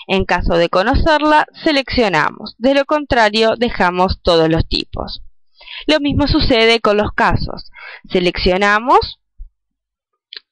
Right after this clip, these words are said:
el caso que corresponda y de lo contrario, si no lo conocemos, seleccionamos todos los casos. Luego tenemos el filtro por inciso y unidad ejecutora,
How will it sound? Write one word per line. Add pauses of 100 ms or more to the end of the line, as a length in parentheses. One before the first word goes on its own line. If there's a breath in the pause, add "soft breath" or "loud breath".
(100)
el
caso
que
corresponda (420)
y
de
lo
contrario,
si
no
lo
conocemos, (160)
seleccionamos
todos
los
casos. (560 loud breath)
Luego
tenemos
el
filtro
por
inciso
y
unidad
ejecutora,